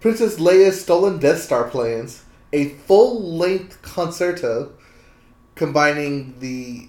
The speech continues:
music, or rather the parody version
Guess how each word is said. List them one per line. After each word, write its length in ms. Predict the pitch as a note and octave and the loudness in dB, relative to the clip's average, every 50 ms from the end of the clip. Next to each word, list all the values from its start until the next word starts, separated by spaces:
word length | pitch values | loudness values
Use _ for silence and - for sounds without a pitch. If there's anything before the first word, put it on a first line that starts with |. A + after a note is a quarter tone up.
| _ D#3 | _ -12
music, 540 | D3 C#3 D#3 D3+ D3+ D3 E3 E3 - - - _ _ - | -8 -6 -6 -4 -4 -6 -8 -8 -10 -20 -20 _ _ -6
or 420 | C3 B2 A#2+ A#2 A2+ A#2 A2+ - - | -4 -2 0 0 0 -2 -4 -8 -12
rather 320 | G2 G#2+ A2 A2+ A#2 A#2 A2+ | -8 -6 -4 -4 -6 -6 -8
the 260 | - A#2+ A#2+ A#2+ A#2+ - _ _ _ _ | -14 -14 -14 -14 -16 -20 _ _ _ _
parody 520 | - - G3 B3 C4 G3+ C#3+ B2+ - - - _ _ _ | -2 2 2 2 2 0 -4 -6 -8 -14 -20 _ _ _
version 760 | C3+ B2 A#2 - - - A#2 A2+ A2 A2 B2 C#3+ E3 E3 - | -20 -20 -20 -20 -12 -8 -6 -6 -6 -6 -10 -12 -12 -12 -16